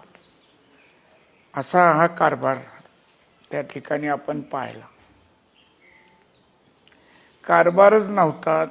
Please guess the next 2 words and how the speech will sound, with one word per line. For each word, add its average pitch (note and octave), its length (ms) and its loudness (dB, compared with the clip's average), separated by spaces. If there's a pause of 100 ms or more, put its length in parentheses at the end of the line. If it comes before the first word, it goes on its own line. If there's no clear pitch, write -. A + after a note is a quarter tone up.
(340)
नुसतं F3 800 -4 (1700)
पुढे F#3 600 4